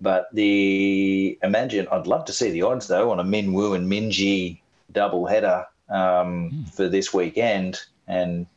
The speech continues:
Speaker 1: you know, could be, could be interesting. I don't know. I'm, I might, I might have a good hard think about Min Woo this week, Roscoe.
Speaker 2: Okay. Well, if you're gonna, um,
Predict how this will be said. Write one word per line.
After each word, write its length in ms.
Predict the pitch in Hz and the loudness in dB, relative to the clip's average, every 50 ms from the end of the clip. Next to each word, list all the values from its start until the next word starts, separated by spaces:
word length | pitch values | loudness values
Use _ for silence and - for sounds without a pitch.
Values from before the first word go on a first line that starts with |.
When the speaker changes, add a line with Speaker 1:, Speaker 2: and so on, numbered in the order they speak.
| _ | _
Speaker 1:
you 120 | - 101 95 | -6 -4 -2
know, 160 | 101 117 139 - _ - | -2 -2 -4 -8 _ -6
could 200 | - 120 120 120 | -4 -4 -2 -2
be, 320 | - 123 117 117 120 - _ _ _ _ _ _ | 0 0 0 0 -2 -4 _ _ _ _ _ _
could 160 | - - 120 | -8 -8 -4
be 140 | 110 107 107 | -2 -2 -4
interesting. 580 | 120 131 - 139 127 - - 117 120 135 147 143 | -4 -6 -6 -6 -6 -4 -2 -2 -2 -2 -2 -2
I 80 | 135 | -2
don't 140 | 127 131 135 | -4 -2 -2
know. 420 | 139 139 135 127 110 113 120 123 120 | 0 0 0 0 -2 -2 -4 -6 -6
I'm, 180 | 123 123 120 117 - _ - - _ - - - - - - - - - - - - - - - | -6 -6 -8 -8 -12 _ -20 -20 _ -18 -16 -14 -12 -12 -12 -10 -12 -12 -12 -12 -14 -16 -8 -4
I 120 | - 135 | -2 0
might, 260 | 147 151 151 143 - - - - | 0 2 0 0 -2 -4 -8 -12
I 100 | 123 135 | -10 -6
might 200 | 147 143 131 117 | -4 -4 -2 -2
have 140 | 120 107 | -2 -2
a 40 | 101 | -4
good 220 | - - 135 139 - | -2 -2 -2 -2 0
hard 240 | 127 139 131 127 | -2 -4 -4 -4
think 160 | - 135 139 127 | -2 -2 -2 0
about 280 | 120 110 101 92 - | 0 0 0 0 0
Min 180 | 110 107 104 101 | -2 -2 -2 -2
Woo 160 | 101 104 101 | -2 0 0
this 200 | 98 95 95 - | 0 0 0 0
week, 260 | 110 110 104 - - _ _ _ _ | 0 -2 -2 -2 -6 _ _ _ _
Roscoe. 480 | - 110 107 - - - 135 170 175 175 - _ _ _ _ _ _ _ - - - - - - - - - - _ _ _ - | -8 -8 -6 -4 -4 -2 -2 -2 -4 -6 -10 _ _ _ _ _ _ _ -20 -20 -20 -20 -20 -20 -20 -20 -20 -20 _ _ _ -4
Speaker 2:
Okay. 320 | 175 - - 175 202 226 - - - - 160 - - _ _ _ _ _ _ _ _ _ _ - | -4 -2 0 -2 -2 -4 -6 -12 -14 -14 -14 -14 -14 _ _ _ _ _ _ _ _ _ _ 0
Well, 260 | 160 156 147 143 143 | 0 2 2 0 -2
if 180 | 131 147 135 - | -2 -2 0 2
you're 140 | 170 175 | 2 2
gonna, 200 | 175 170 160 135 - | 2 2 0 0 -2
um, 340 | 139 147 156 156 151 131 | 0 0 2 2 0 -2